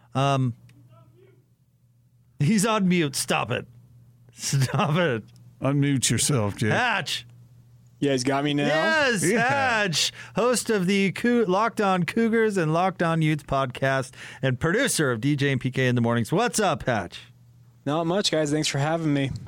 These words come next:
Speaker 1: Thanks for coming on, buddy. We appreciate it.
Speaker 2: We
Speaker 1: Um,
Speaker 2: hear you're busy, Jake.
Speaker 3: <laughs> Trying to keep busy, let's put it that way.
Speaker 1: Yeah. Having young children, buddy,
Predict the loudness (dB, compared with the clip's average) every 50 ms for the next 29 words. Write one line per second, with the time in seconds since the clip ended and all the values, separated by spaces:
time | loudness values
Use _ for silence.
0 | -16 -18 -18 -20 -20 -20 -20 -8 _ -4 -4 -2 -4 -4 -2 0 0 2 2 2
1 | 0 0 0 0 0 0 0 -2 -2 -2 -4 -2 -2 0 0 0 0 -2 -4 -2
2 | -2 0 0 0 0 0 0 0 0 0 0 0 0 0 0 0 -2 -2 -4 -4
3 | -2 -2 -2 -2 -4 -8 -16 -20 -20 -20 -20 -20 -20 -20 _ -4 -2 -2 0 0
4 | -2 -4 -6 -10 -14 -18 -20 -20 -10 -6 -2 -2 0 0 -2 -2 -2 -2 -2 -2
5 | 0 -2 -2 -2 0 0 0 -2 -2 -4 -4 -4 -2 -2 -2 -2 0 0 0 0
6 | 0 -2 -2 -4 -8 -14 -20 -20 -20 -20 -20 -20 -20 -6 -2 -2 0 0 0 0
7 | 0 0 0 0 0 0 0 0 0 0 0 2 2 2 0 -2